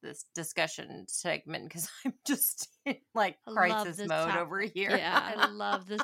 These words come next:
Speaker 2: topic so much.
Speaker 3: Yes.
Speaker 2: It's gonna be a
Speaker 1: Uh,
Speaker 2: good
Speaker 3: But as
Speaker 2: conversation.
Speaker 3: Meg said, first, let's jump
Speaker 2: Yeah.
Speaker 3: into So What's New. And my confession for you guys is I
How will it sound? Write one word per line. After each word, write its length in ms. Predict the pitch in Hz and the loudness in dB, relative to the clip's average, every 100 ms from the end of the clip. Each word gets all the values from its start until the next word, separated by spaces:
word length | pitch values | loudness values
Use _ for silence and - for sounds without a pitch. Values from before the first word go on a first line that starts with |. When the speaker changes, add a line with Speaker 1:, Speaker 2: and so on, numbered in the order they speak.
| - | 0
Speaker 2:
topic 300 | 196 190 180 | 0 0 -4
so 280 | - 202 190 | -10 -6 -4
much. 280 | 185 180 180 403 392 381 | -4 -6 -4 -2 0 0
Speaker 3:
Yes. 460 | 277 202 180 196 - | 0 0 -2 -4 -8
Speaker 2:
It's 160 | - | -6
gonna 160 | 254 247 | -4 -2
be 140 | 196 233 | -4 -4
a 20 | |
Speaker 1:
Uh, 40 | 214 | 4
Speaker 2:
good 0 | |
Speaker 3:
But 260 | 302 320 180 247 | 6 6 4 6
as 280 | 285 294 | 6 4
Speaker 2:
conversation. 60 | 247 | 0
Speaker 3:
Meg 220 | 240 226 | -2 -2
said, 420 | 233 208 185 208 - - | 0 2 0 -2 -14 4
first, 560 | 311 220 277 - - - | 6 6 2 -4 -8 -8
let's 300 | 220 240 - | -6 -2 -4
jump 300 | 233 214 202 | -2 -4 -4
Speaker 2:
Yeah. 100 | 208 | -6
Speaker 3:
into 240 | 202 - 185 | -6 -8 -8
So 280 | - 190 | -4 -2
What's 340 | 175 170 - 185 | -2 -6 -6 -6
New. 300 | 185 175 180 - - - - | -4 -4 -4 -10 -16 -16 -2
And 300 | 202 190 185 - | 0 0 -2 -2
my 240 | 208 202 | 4 4
confession 560 | - 202 - 180 - 185 | 2 -4 -2 -4 -4 -8
for 120 | - | -8
you 180 | 175 175 | -6 -6
guys 340 | 160 165 170 - | -4 -6 -6 -8
is 380 | 170 165 - - - - - - | -8 -8 -12 -14 -18 -18 -14 2
I 580 | 196 185 185 180 175 | 6 6 6 4 2